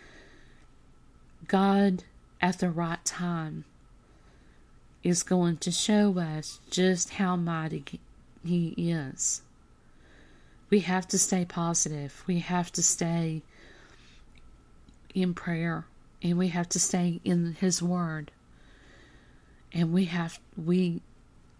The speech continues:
we must praise him and worship him. We must stay positive. Because if we start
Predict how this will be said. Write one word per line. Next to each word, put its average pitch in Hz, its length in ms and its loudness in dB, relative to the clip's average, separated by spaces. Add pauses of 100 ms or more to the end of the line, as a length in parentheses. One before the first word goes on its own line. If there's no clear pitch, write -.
(1000)
we 185 280 4
must 185 400 0
praise 190 420 0
him 156 380 -6 (100)
and 165 240 -4
worship 175 520 -2
him. 156 360 -8 (3750)
We 202 100 6
must 185 260 2
stay 175 200 -2
positive. 170 720 -4 (1800)
Because 170 440 0
if - 280 -6
we 180 300 2
start 180 440 0